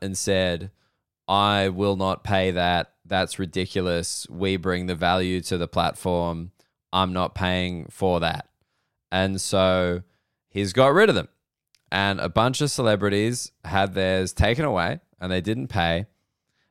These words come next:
But some celebrities kept it. And then they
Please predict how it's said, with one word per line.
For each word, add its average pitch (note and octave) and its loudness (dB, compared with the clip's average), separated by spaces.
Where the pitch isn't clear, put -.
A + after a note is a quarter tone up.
But C3 4
some F3+ 2
celebrities G2 0
kept A#3+ 2
it. - -4
And G2+ 0
then G#2 2
they D#3 4